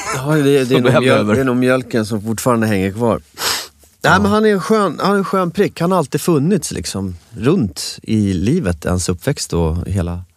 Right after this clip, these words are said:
Speaker 1: Ja, alltid. Janne Loffe Karlsson.
Speaker 2: Mm.
Speaker 1: Legend.
Speaker 2: Ja, men på något sätt. Och när man tittar på de här gamla programmen då, som han gjorde, det kändes så spontant allting.
Speaker 1: Det var nog väldigt spontant
Speaker 2: Ja.
Speaker 1: också.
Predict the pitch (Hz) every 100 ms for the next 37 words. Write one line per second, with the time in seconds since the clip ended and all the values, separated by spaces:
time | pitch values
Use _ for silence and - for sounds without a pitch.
0 | - 120 113 95 80 117 82 - - -
1 | _ _ _ _ - 127 110 80 131 -
2 | - - - 85 82 - _ _ _ -
3 | 90 78 - _ _ _ - 104 113 113
4 | 113 - - _ - - 147 160 156 170
5 | 185 - - - 135 147 - 190 - 208
6 | 202 151 113 110 110 110 127 190 214 110
7 | 78 80 _ _ _ - 98 151 185 117
8 | 80 80 - _ _ - - 190 127 131
9 | - 175 185 - 202 285 85 78 73 78
10 | 76 76 - 98 92 156 143 101 98 98
11 | 101 92 - 87 120 139 170 165 -